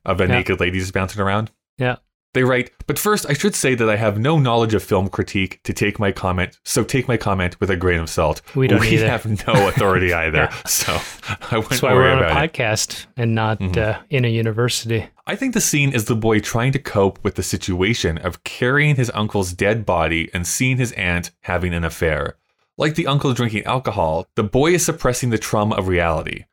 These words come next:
Speaker 1: with the easiest way to cope for someone of his age is to think of the boobs, with the registered trademark symbol after it.
Speaker 2: Mm-hmm, mm-hmm.
Speaker 1: Obviously, this does not add or remove your opinions of that movie, but I just wanted to add that comment.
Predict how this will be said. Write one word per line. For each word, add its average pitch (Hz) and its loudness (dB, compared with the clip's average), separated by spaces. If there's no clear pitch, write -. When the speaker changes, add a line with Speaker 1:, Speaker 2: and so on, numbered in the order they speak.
Speaker 1:
with 95 0
the 104 -8
easiest 139 2
way 123 4
to 113 0
cope - -2
for 113 -2
someone 95 0
of 87 -2
his 90 0
age 82 -4
is 98 -4
to 101 -2
think 117 0
of 92 2
the 92 -2
boobs, 90 0
with 85 -8
the 78 0
registered 82 -4
trademark 80 -4
symbol 80 -6
after - -10
it. - -16
Speaker 2:
Mm-hmm, 120 2
mm-hmm. 104 0
Speaker 1:
Obviously, 120 2
this 113 -2
does 117 0
not 107 2
add 110 0
or 101 2
remove 98 2
your 90 2
opinions 214 2
of 98 0
that 92 0
movie, 87 0
but 208 2
I 220 4
just 214 -2
wanted 160 2
to - -2
add 101 0
that 87 -2
comment. - -8